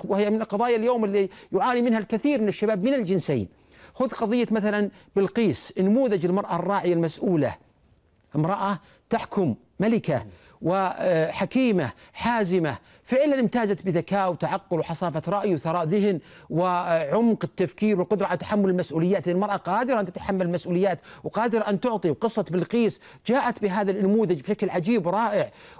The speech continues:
وأيضًا خذ قضية زكريا، امرأة زكريا، ويقال إن اسمها إيشاع بنت عمران وقيل أشياع، وهذه في قضية العقم وتأخر الإنجاب،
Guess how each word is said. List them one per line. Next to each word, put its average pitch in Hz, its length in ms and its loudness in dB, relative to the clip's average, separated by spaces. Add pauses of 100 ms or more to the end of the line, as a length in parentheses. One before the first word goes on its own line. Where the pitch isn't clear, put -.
وأيضًا 254 400 0
خذ 233 200 -2
قضية 202 520 -2
زكريا، 185 680 0
امرأة 208 240 0
زكريا، 170 580 0 (240)
ويقال 160 340 0
إن 185 80 2
اسمها 170 380 -2
إيشاع 190 380 -2
بنت 151 220 -4
عمران 156 420 -2
وقيل 156 300 0
أشياع، 156 540 -4 (380)
وهذه 226 560 0
في 196 100 -2
قضية 190 320 -2
العقم 175 420 0 (360)
وتأخر 190 540 -2
الإنجاب، 170 480 0